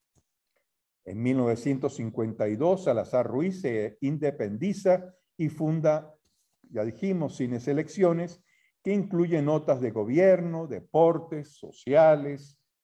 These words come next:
y publicidad que se mantiene en actividad durante varios años. En mil novecientos cincuenta y cuatro, la Compañía Cinematográfica Salvadoreña,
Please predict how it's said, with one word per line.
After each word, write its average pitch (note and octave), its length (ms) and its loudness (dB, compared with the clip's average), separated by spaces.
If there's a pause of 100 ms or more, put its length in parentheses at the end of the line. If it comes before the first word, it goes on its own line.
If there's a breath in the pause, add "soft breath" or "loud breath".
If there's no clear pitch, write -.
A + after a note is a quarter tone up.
(160)
y E3+ 100 2
publicidad D3+ 1040 4 (300)
que F#3 140 2
se F#3 140 0
mantiene D3+ 840 -2 (260)
en B2 200 -4
actividad B2+ 840 2 (400)
durante G2+ 360 -6
varios G#2+ 320 -2 (340)
años. D#2 420 -12 (1300)
En B2+ 140 0
mil G#3+ 140 2
novecientos F#3 440 2
cincuenta C#3+ 420 -2
y A#2+ 60 -6
cuatro, C#3 400 2
la C#3 220 2
Compañía A#2+ 560 -4
Cinematográfica C#3 1040 -2
Salvadoreña, C3+ 960 -2